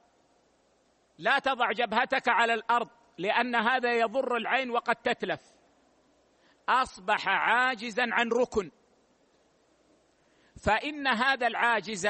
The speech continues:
تصح صلاته لنفسه للضرورة، ولا واجب مع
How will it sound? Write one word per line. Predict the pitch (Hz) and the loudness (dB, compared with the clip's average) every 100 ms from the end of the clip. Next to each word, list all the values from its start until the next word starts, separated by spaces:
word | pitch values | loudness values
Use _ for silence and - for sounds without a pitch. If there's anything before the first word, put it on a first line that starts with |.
| 208 208 - - _ _ _ _ _ - | 2 0 -8 -20 _ _ _ _ _ -6
تصح | 220 - 285 - 233 | -4 -4 -8 -8 -8
صلاته | 262 233 226 240 247 226 233 202 262 294 - _ _ _ _ _ _ _ _ | -6 -4 0 2 0 -2 -6 -6 -6 -10 -14 _ _ _ _ _ _ _ _
لنفسه | 196 233 247 269 - - 202 202 208 185 175 156 _ _ _ _ _ _ _ _ _ _ _ _ _ _ _ _ _ _ _ _ _ _ - | -6 -2 0 -2 -4 -8 -6 -6 -6 -6 -8 -10 _ _ _ _ _ _ _ _ _ _ _ _ _ _ _ _ _ _ _ _ _ _ -6
للضرورة، | 220 208 277 320 233 202 208 _ _ _ _ _ _ _ _ _ _ _ _ _ _ _ _ _ _ _ _ _ _ _ _ _ _ _ _ _ 147 | -4 0 -2 0 0 0 -4 _ _ _ _ _ _ _ _ _ _ _ _ _ _ _ _ _ _ _ _ _ _ _ _ _ _ _ _ _ -6
ولا | 165 208 220 247 233 | 2 2 4 4 4
واجب | 220 233 247 208 220 190 | 4 4 4 0 -4 0
مع | 214 202 190 208 254 | 0 2 2 2 2